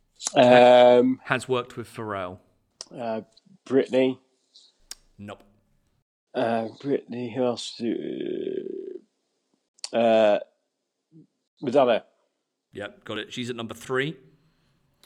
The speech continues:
Speaker 2: We have got, um, an artist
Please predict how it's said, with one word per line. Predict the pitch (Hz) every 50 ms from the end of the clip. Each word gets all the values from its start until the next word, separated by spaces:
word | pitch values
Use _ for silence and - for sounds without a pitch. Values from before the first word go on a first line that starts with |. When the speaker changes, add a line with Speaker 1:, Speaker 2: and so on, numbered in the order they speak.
| _ _ _ _ _ _ _ _ _ _
Speaker 2:
We | - 131 135
have | 135 123 127 -
got, | - 143 135 131 131 131 - -
um, | 127 127 127 123 123 123 123 127 131 131 123 117 - - _ _ _ _ _ _ _ _ _ -
an | 123 127 120
artist | 131 143 147 143 147 - 147 135 - - - - -